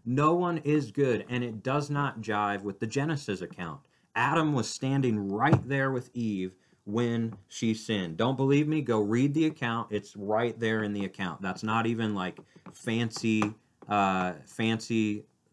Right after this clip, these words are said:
sermon study, like reading the Hebrew. It's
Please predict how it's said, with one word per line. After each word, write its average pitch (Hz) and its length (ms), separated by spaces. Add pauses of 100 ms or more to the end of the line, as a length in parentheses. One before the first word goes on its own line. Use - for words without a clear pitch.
(120)
sermon 110 580
study, 90 640
like 92 240 (400)
reading 110 340
the 104 80
Hebrew. 95 540
It's - 280